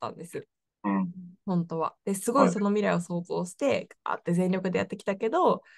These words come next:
Speaker 1: やっぱ長野県では、あの、ベビーシッターっていう文化がそもそも根付いてなかったりとか、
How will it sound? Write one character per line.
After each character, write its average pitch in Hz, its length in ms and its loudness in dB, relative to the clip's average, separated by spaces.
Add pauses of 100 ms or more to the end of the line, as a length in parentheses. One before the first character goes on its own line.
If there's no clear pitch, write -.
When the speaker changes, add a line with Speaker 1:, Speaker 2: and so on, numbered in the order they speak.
(840)
Speaker 1:
や - 80 -8
っ - 20 -4
ぱ 226 80 2
長 202 260 2
野 196 160 0
県 196 560 -4
で 226 140 0
は、 320 400 0 (380)
あ 185 100 -6
の、 170 160 2
ベ 175 100 -4
ビ 185 160 0
ー - 20 -2
シ - 140 -8
ッ - 20 -20 (100)
タ 233 80 0
ー 202 40 0
っ 190 80 -6
て - 120 -8
い 160 40 0
う 160 60 -4
文 220 260 2
化 156 160 -2
が 139 240 -4
そ - 140 -2
も 185 140 4
そ 180 140 -2
も 131 260 -4 (140)
根 180 120 6
付 190 180 6
い 196 60 -2
て 175 120 0
な 165 120 -2
か - 140 -8
っ - 100 -12
た - 100 -10
り 151 100 -8
と - 140 -10
か、 143 360 -6